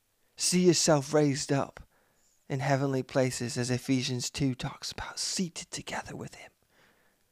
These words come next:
We're seated together. Hallelujah. You are made in the likeness of God in Christ Jesus. In fact, Romans eight thirty-seven says this, "You are more than a conqueror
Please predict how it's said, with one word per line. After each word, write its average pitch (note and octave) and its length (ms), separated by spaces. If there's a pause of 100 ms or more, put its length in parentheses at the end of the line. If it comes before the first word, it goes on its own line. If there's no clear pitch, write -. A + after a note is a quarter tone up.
(180)
We're F#3 160
seated - 520
together. D3+ 580 (1160)
Hallelujah. D3+ 880 (1700)
You F#3 240
are E3 100
made D#3 680
in D3+ 140
the C3+ 120
likeness C#3+ 720
of C3+ 220
God - 460 (120)
in A#2+ 140
Christ - 460
Jesus. - 480 (500)
In D3+ 60
fact, D3 280
Romans D3 380
eight C#3+ 200
thirty-seven B2 600
says B2+ 240
this, B2+ 260
"You C3 120
are B2+ 60
more B2+ 500 (400)
than B2+ 160
a B2+ 80
conqueror - 680